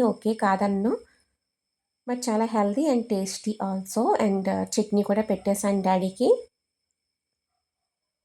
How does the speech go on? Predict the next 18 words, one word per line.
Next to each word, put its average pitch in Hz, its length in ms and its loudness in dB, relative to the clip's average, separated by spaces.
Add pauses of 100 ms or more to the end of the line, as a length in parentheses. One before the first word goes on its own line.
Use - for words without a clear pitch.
(920)
ఇలా 262 160 0
హాట్ 220 320 2
ప్యాక్ 233 240 4
చేసేయడం 214 480 4
వల్ల 202 220 4 (120)
ట్రావెలింగ్, 214 680 4
uh, 190 300 2 (100)
ఒక 196 240 4
చెప్పాను 214 360 0
కదా, 196 200 0
ఒక - 140 -2
ట్వంటీ 214 380 2
మినిట్స్ 220 380 4
పడుతుంది. 185 580 0
అప్పటి 220 360 2
వరకు 196 380 0
కూడా, 202 220 -2 (640)
uh, 226 380 0